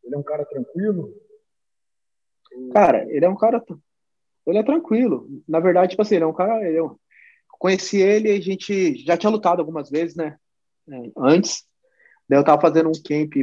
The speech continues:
Speaker 2: pro Mundial, acho que foi o ano que ele foi campeão lá em dois mil e dezessete. Daí eu, a gente tá, daí eu tava na casa do Lucas Huck,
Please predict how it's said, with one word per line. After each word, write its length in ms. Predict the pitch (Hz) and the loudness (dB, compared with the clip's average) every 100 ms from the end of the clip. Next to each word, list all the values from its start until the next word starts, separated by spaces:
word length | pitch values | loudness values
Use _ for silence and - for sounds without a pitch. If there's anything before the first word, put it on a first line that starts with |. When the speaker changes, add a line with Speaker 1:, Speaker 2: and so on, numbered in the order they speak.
| - | -2
Speaker 2:
pro 160 | 139 | -2
Mundial, 420 | 143 139 139 139 | 0 2 4 6
acho 140 | 139 - | 4 0
que 80 | - | -2
foi 180 | 107 - | -4 0
o 100 | 139 | 2
ano 120 | 143 | 2
que 80 | 151 | 2
ele 100 | 170 | -2
foi 100 | 147 | -2
campeão 300 | 135 131 135 | -4 -2 0
lá 120 | 131 | 0
em 40 | 127 | -2
dois 160 | 127 | -2
mil 100 | 131 | -4
e 40 | 123 | -10
dezessete. 680 | - 123 - 139 160 - - _ _ _ _ _ - - _ _ _ | -8 -8 2 2 2 -6 -18 _ _ _ _ _ -20 -20 _ _ _
Daí 220 | 123 123 | 2 4
eu, 300 | 131 135 135 | 6 6 4
a 40 | |
gente 200 | 135 139 | 0 -6
tá, 200 | - 113 - - | -4 -4 -6 -6
daí 180 | 123 123 | 0 2
eu 300 | 135 143 - - | 2 0 -4 -2
tava 180 | 135 143 | 2 2
na 80 | |
casa 200 | 139 139 | 2 0
do 80 | 139 | 0
Lucas 400 | 135 165 - - | 0 0 -2 -2
Huck, 300 | 151 180 - | -2 -2 -8